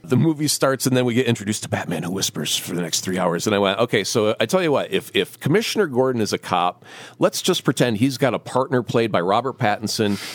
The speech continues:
and he just likes to dress up as Batman, okay? That's a much better movie, I think, where one guy is just a little bit off. It's good cop, slightly crazy cop who dresses up as Batman.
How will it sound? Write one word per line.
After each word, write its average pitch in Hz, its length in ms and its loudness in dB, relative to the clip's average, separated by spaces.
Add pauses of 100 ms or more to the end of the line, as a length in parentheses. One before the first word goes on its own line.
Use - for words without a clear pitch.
and 90 80 0
he 190 160 2
just 180 240 0
likes 139 320 0
to 151 100 2
dress 120 300 2
up 120 160 2
as 104 100 0
Batman, 90 560 -4 (120)
okay? 113 360 2 (240)
That's 170 280 2
a - 20 4
much 156 320 0
better 127 220 0
movie, 123 340 2
I 104 80 0
think, 95 380 -2
where 104 100 2
one 123 240 4
guy 135 200 2
is 120 120 0
just - 220 0
a - 40 2
little 196 200 2
bit 151 120 2
off. 117 240 2
It's - 140 -2
good 226 220 2
cop, 190 240 2
slightly 160 340 2
crazy 131 380 0
cop 123 200 0
who 113 80 0
dresses 104 320 0
up 117 140 2
as 117 120 0
Batman. 87 460 0